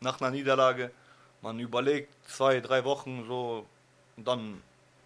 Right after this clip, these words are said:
ich war ein bisschen so gebrochen nach dem Kampf, weil ich mir, ich hab mir selber gedacht, ich hab das selber verhauen,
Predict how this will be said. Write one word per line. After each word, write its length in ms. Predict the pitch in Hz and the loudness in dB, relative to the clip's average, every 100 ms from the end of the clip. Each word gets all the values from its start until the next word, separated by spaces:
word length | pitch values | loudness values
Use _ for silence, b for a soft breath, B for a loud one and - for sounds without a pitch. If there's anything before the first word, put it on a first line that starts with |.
| _ _ | _ _
ich 80 | 113 | 6
war 100 | 175 | 6
ein 60 | 160 | 6
bisschen 240 | 156 151 | 0 -4
so 80 | 135 | -2
gebrochen 400 | 127 135 170 143 | 2 6 6 4
nach 140 | 143 | -4
dem 120 | 139 | -2
Kampf, 180 | 135 135 | -2 0
weil 80 | 127 | 0
ich 100 | - | 0
mir, 300 | 127 127 104 | 2 2 2
ich 140 | 110 156 | 2 0
hab 80 | |
mir 280 | 147 139 135 | 2 0 -2
selber 300 | 117 156 139 | 2 4 4
gedacht, 240 | 135 135 123 | 2 -2 -2
ich 140 | - | -6
hab 80 | 123 | -4
das 140 | 127 | -2
selber 200 | 139 131 | -2 -2
verhauen, 300 | - 135 151 | 0 0 0